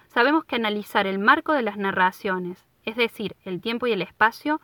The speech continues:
no es una tarea fácil. También podrán decir lo mismo quienes se mueven en el mundo de la física, de la biología, de la historia, de la educación física y de varias disciplinas más.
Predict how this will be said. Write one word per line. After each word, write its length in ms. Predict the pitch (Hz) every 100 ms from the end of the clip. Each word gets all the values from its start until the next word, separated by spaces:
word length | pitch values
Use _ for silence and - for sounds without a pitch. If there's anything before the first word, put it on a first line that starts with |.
| _ _ _
no 200 | 226 226
es 100 | 254
una 160 | 269 247
tarea 300 | 202 190 202
fácil. 500 | - 185 - 185 185 _ _ _ _ _ _ _
También 320 | 208 214 240
podrán 300 | 247 233 233
decir 240 | 220 - 233
lo 140 | 220
mismo 340 | 214 240 247
quienes 260 | 247 202 190
se 100 | -
mueven 260 | 190 214 208
en 60 |
el 80 | 190
mundo 260 | 190 208 202
de 80 | 190
la 80 |
física, 720 | 185 - 247 - 202 202 202 -
de 100 | -
la 100 | 185
biología, 840 | 180 185 180 180 - 214 196 190 _ _
de 140 | 196 185
la 60 |
historia, 720 | 175 _ - 220 202 185 185 -
de 100 | 190
la 80 | 185
educación 460 | 185 180 - 202
física 600 | - 214 - 185 - 190 _ _ _ -
y 80 | 202
de 80 | 202
varias 300 | 214 240 214
disciplinas 640 | 196 196 202 208 202 -
más. 360 | 180 175 -